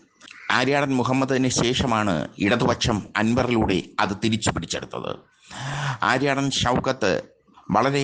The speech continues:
ജനപ്രീതിയുള്ള നേതാവാണ് നിലമ്പൂരിൽ. ആര്യാടൻ മുഹമ്മദിൻ്റെ മകനെന്ന നിലയിൽ അദ്ദേഹത്തിന് നല്ല സ്വാധീനമുണ്ട്. ഈ സാഹചര്യത്തിൽ ആര്യാടൻ ഷൗക്കത്തിനെ ഇറക്കിക്കൊണ്ട് സി പി എം കളിക്കാൻ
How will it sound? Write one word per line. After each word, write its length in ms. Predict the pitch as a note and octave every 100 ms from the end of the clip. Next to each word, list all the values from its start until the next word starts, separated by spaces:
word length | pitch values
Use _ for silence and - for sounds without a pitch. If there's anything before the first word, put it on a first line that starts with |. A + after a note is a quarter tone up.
| F2+
ജനപ്രീതിയുള്ള 800 | F#2 A#2 G2+ B2+ B2+ A#2+ A2 A2 G2 -
നേതാവാണ് 640 | G#2 A2 G#2+ G2+ G2 F2+ D#2+ -
നിലമ്പൂരിൽ. 540 | G2 G#2+ G2+ D2 C2 - _ _ _ - - - E2
ആര്യാടൻ 420 | A#2 A#2+ A2 A2
മുഹമ്മദിൻ്റെ 600 | G#2 A2 A#2 A2 G#2 G2+ C#2 -
മകനെന്ന 440 | D#2+ G#2 A#2 A#2 G#2
നിലയിൽ 380 | G2+ F#2+ F2+ D2 - -
അദ്ദേഹത്തിന് 580 | F#2+ G#2+ G#2 G2 F2+ D#2+ - -
നല്ല 320 | F2 G2 G#2
സ്വാധീനമുണ്ട്. 720 | - G2+ G#2 F#2+ C#2 C#2+ G1+ - - _ - - - - -
ഈ 80 | A#2+
സാഹചര്യത്തിൽ 640 | A#2+ B2+ B2+ B2 A#2 A2+ G#2 - - F#2
ആര്യാടൻ 460 | G#2+ B2 B2 B2 A#2+
ഷൗക്കത്തിനെ 720 | - A2+ A#2 - A#2+ A2 G#2+ A#2 - -
ഇറക്കിക്കൊണ്ട് 680 | F#2 A#2 - A#2 G#2+ E2 C2 - - - - -
സി 140 | - B2
പി 160 | -
എം 140 | A2 F#2 - -
കളിക്കാൻ 460 | A2 G#2+ G#2 F#2+